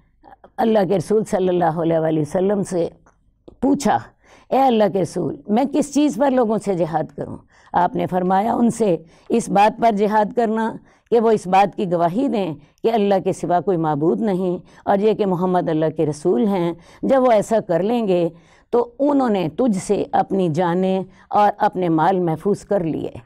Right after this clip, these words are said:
अलबत्ता जान और माल के हक़ के साथ उनका मुआखज़ा हो सकता है।" अब हज़रत अली रसूलुल्लाह सल्लल्लाहु अलैहि वसल्लम से सवाल कर रहे हैं कि या रसूलुल्लाह, मैं किस बात पर उनसे जिहाद करूँगा? आपने उन्हें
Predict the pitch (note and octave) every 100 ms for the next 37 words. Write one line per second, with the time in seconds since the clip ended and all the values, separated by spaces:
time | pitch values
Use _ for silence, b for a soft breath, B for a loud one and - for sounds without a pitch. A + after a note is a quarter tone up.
0 | b b b - B3 C4+ C4+ D4 A3 A#3
1 | B3+ C4 G#3+ G#3+ G#3 G#3+ F#3+ F#3 G3 -
2 | G3 D#3+ D3+ b b - C4 B3+ G#3 F#3
3 | F3 - F3+ F3+ F3+ - F#3 F3+ D#3 D#3
4 | b b b A3+ C4 C4+ - F3+ - D#3+
5 | C#3+ F3+ G#3 - b b A3+ B3 G#3+ G#3+
6 | G#3 G#3 G#3+ G#3 E3+ F3+ E3 D#3+ E3+ D#3
7 | D3+ D3+ - D3+ D3 D#3 D#3 E3+ F#3+ D#3+
8 | D#3+ - B B B G#3+ G#3 G#3+ G3 G#3+
9 | G#3 G3+ G#3 A3+ b b b b b A#3
10 | A#3+ G#3 - D#3 E3+ - C#4+ C#4+ A3 G3
11 | - E3 D#3 D#3+ D3 D3+ C#3+ - C#3+ D3
12 | E3 - G3 F#3 F3+ F3 E3 D#3